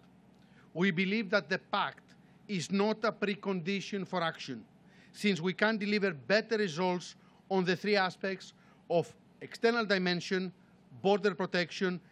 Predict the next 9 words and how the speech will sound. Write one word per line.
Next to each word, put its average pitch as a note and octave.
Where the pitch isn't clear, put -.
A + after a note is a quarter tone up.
and D3+
common G#3+
returns F3+
already G#3
under G3
the F3+
existing F3+
legal E3
framework. C#3+